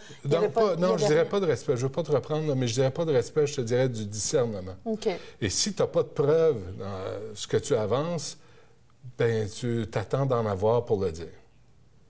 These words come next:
Speaker 2: Ou tu dis, « C'est une rumeur », puis la rumeur persiste, qu'est-ce que tu fais avec ça ? Tu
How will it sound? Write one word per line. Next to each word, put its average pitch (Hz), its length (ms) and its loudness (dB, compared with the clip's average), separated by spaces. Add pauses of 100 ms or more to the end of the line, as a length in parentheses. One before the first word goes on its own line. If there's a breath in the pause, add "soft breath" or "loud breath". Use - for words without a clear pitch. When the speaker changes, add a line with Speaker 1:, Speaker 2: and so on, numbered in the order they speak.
(460 soft breath)
Speaker 2:
Ou 170 200 2
tu - 240 -6
dis, « 147 320 0
C'est 175 300 0
une 165 140 2
rumeur », 127 580 0 (720 loud breath)
puis 120 400 2
la 120 160 2
rumeur 135 340 2
persiste, 147 640 0
qu'est-ce 139 180 0
que 147 100 0
tu - 120 -8
fais - 220 0
avec 120 280 0
ça ? - 160 0
Tu - 40 -2